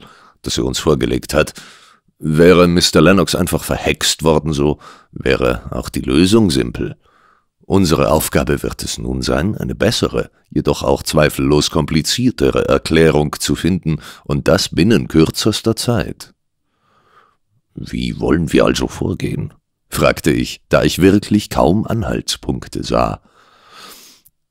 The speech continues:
"Zunächst wenden wir uns an den Kollegen von Lennox",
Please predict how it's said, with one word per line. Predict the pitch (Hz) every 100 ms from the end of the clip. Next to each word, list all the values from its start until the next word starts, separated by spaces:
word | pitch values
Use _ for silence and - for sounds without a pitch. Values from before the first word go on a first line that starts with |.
| -
"Zunächst | - 92 95 101 - - - -
wenden | 69 82 85 - 78
wir | 69 76
uns | - 78 73 -
an | - 80
den | 80 80
Kollegen | - 73 80 - - -
von | - -
Lennox", | 62 60 - - -